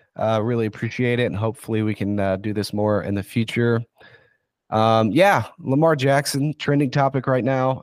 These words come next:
It's a big topic. One of the best players in the N F L, uh, recently tweeted out that on March second, he requested a trade out of Baltimore.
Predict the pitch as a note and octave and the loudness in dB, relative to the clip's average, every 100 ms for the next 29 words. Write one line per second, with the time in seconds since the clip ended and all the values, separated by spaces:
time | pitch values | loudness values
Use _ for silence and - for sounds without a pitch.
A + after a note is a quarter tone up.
0 | - - C3+ B2 C#3 B2 C3 B2 _ B2 | -14 -6 -4 -2 0 0 0 -4 _ -4
1 | A#2+ G#2 B2 A2 - A#2 A2+ G#2+ G#2 G#2 | -4 0 -2 -2 -2 0 0 0 -2 0
2 | G2+ - G2+ G2+ G2+ - _ _ _ _ | -2 0 2 4 2 -2 _ _ _ _
3 | - F#2 F#2+ A2 A2 - F2+ G#2 G#2 G2+ | -2 0 2 2 0 -2 -2 0 0 0
4 | G2+ - C#3 F#3 E3 F3 - B2 A#2 - | -2 -2 0 2 4 2 2 2 2 2
5 | A#2+ F3 G3 D#3+ - - - D#3+ D#3 - | 0 2 2 4 4 2 -2 -2 -2 -2
6 | G#2 G2 G2+ _ _ _ - A#2 G#2+ - | -4 -4 -8 _ _ _ -6 -6 -2 0
7 | G#2+ G#2+ F#2+ - G#2+ G2 F#2+ F#2+ - F2 | 0 -2 -6 -4 -2 0 0 -4 -6 -4
8 | F2+ F2 F2+ - E2+ E2 | -2 0 0 -2 -6 -6